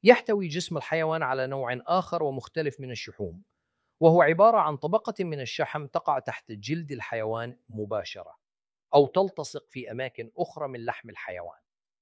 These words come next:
لا يجوز استخدام هذا النوع من الدهون في الذبيحة.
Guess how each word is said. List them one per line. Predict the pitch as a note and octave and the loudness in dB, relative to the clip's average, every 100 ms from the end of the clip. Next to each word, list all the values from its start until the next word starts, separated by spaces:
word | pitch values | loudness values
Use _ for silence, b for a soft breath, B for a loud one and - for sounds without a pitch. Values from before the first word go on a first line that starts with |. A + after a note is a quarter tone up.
| _ _ _ - | _ _ _ 0
لا | D3+ B3 | 8 10
يجوز | C#4+ A#3 D#3 F3 G3 E3 | 10 6 2 -2 -6 -6
استخدام | D3 - B2 A#2 C#3 D#3 C#3 | -10 -10 -12 -4 -2 -2 -4
هذا | B2 C3+ B2 | -2 0 0
النوع | A2 A2 B2+ B2+ | -4 -4 -2 -2
من | G#2+ A2 | -4 -10
الدهون | G#2+ G2+ G#2 F#2 C#3 C#3 A#2 | -14 -12 -12 -8 -8 -8 -10
في | G#2 | -16
الذبيحة. | F2+ F#2 E2 F#2 - - _ | -18 -16 -16 -18 -18 -20 _